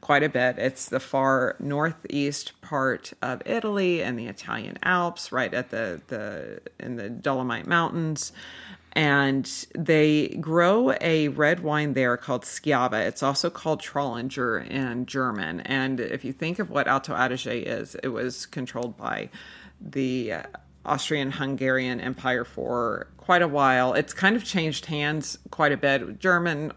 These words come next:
uh, Austria-Hungarian, who owns this little pocket of beauty? 'Cause it is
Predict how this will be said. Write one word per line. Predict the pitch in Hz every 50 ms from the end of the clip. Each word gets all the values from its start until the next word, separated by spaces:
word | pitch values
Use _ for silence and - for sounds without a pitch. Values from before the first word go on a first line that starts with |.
| - _ _
uh, | - - 117 92 87 87 - - - -
Austria-Hungarian, | 165 170 165 - - 175 143 120 127 139 170 127 123 135 - 190 185 175 165 165 160 151 147 147 135 - - - - - 135
who | 175 185 185 180
owns | 160 156 156 156 147 - - - - - -
this | 135 - 147 143 - -
little | 160 147 139 131 123 - - - _
pocket | - - 156 147 - 139 123
of | 117 113
beauty? | 110 151 143 135 127 123 -
'Cause | - 143 127 135
it | 135 135 - -
is | - 151 143 131 139 -